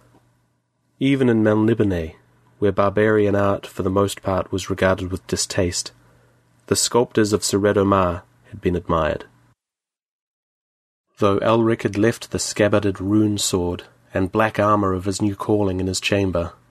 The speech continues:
and wore the simple checkered clothing of a regional traveller, his fellow guests tended to keep a certain distance from him. Those who had heard a little of Melniboné's fall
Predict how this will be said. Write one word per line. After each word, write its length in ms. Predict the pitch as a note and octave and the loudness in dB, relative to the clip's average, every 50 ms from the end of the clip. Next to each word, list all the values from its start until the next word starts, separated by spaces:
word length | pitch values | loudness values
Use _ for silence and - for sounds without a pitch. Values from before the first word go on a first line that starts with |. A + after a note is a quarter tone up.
| _ - | _ 0
and 100 | G#2 G#2 | 2 4
wore 140 | G#2+ G#2+ G2+ | 6 4 4
the 100 | G#2 - | 4 2
simple 400 | - - C3 B2+ B2 - A2+ G2+ | 2 2 2 2 2 2 0 0
checkered 460 | - - - C3 - A2 G2+ - - | 0 0 0 0 2 0 -2 -2 -4
clothing 400 | - G2+ F#2+ F#2+ F#2 F#2 F#2 F#2+ | -4 -2 -2 -2 -2 -4 -4 -4
of 100 | F2 F#2 | -4 -2
a 60 | F#2+ | -2
regional 480 | F#2+ G2+ G#2+ G#2 G2 F#2+ F#2+ F#2+ F2+ F2 | 0 2 0 0 0 -2 -6 -6 -6 -6
traveller, 440 | - - A2+ A2 - F#2+ D#2+ D#2 - _ _ _ _ _ _ _ _ _ _ _ _ _ _ _ _ | -2 0 0 0 2 -2 -4 -6 -6 _ _ _ _ _ _ _ _ _ _ _ _ _ _ _ _
his 160 | - A2+ - | -2 0 0
fellow 240 | - B2+ B2 B2 A2 | 2 2 4 4 2
guests 480 | G2 G#2 G#2+ G2+ F#2 - - - - - | 2 2 2 2 2 -2 -6 -6 -6 -6
tended 320 | - - A2 G#2 G2 F#2 | -2 0 0 0 0 0
to 80 | - F#2 | -2 -6
keep 240 | - - G2 - - | -2 -2 -4 -2 -2
a 60 | F2 | -4
certain 360 | - - A2 G2+ - - F2+ | 0 2 2 2 2 0 -4
distance 420 | E2 - F#2 - - G2+ F2 - | -4 -4 -6 -6 -4 -4 -4 -4
from 280 | - - - F2+ F2+ F2 | -4 -2 -2 -2 -2 -2
him. 180 | E2 D#2 D#2 - _ _ _ _ _ _ _ _ _ _ _ _ _ _ _ _ _ _ _ _ _ - | -6 -8 -10 -12 _ _ _ _ _ _ _ _ _ _ _ _ _ _ _ _ _ _ _ _ _ -2
Those 280 | A#2 A#2+ B2+ B2 - | 0 2 2 0 2
who 80 | - A2 | 0 0
had 100 | G#2 G2+ | 0 0
heard 200 | G#2+ A2+ A2 A2 | 0 0 0 2
a 60 | G#2 | 2
little 280 | G#2+ A#2+ - - G#2+ G2 | 2 2 2 2 0 0
of 120 | F#2 G2 | -2 -2
Melniboné's 640 | - G2 F#2+ F#2+ F#2+ G2 G2+ G2+ G#2+ G#2 G2 F#2+ - | -2 -2 -2 0 0 -2 -2 0 -2 -2 -2 -4 -6
fall 480 | - - - G2+ F#2+ F2+ E2+ E2+ F2 | -6 0 0 2 2 2 0 -4 -6